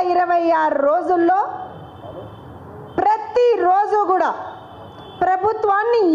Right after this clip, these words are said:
ఎండగడుతూ, ప్రభుత్వం చేసినటువంటి తప్పుల్ని ఎత్తి చూపిస్తూ, అది కూడా ఏ ఒక్క తప్పుడు మాట మాట్లాడకుండా చాలా సంస్కారవంతంగా ముందరకు సాగినటువంటి యాత్ర యువగళం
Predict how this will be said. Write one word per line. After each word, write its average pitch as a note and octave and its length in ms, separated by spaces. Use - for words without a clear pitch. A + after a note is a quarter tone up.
ఎండగడుతూ, G4+ 580
ప్రభుత్వం G4+ 520
చేసినటువంటి F#4+ 720
తప్పుల్ని G#4 440
ఎత్తి G#4 240
చూపిస్తూ, G#4 440
అది C#4 220
కూడా F#4+ 160
ఏ F#4 40
ఒక్క G#4+ 240
తప్పుడు A#4+ 440
మాట A4+ 160
మాట్లాడకుండా E4+ 640
చాలా G#4 400
సంస్కారవంతంగా F4+ 1040
ముందరకు E4 360
సాగినటువంటి C#4+ 580
యాత్ర C#4 200
యువగళం C#4 360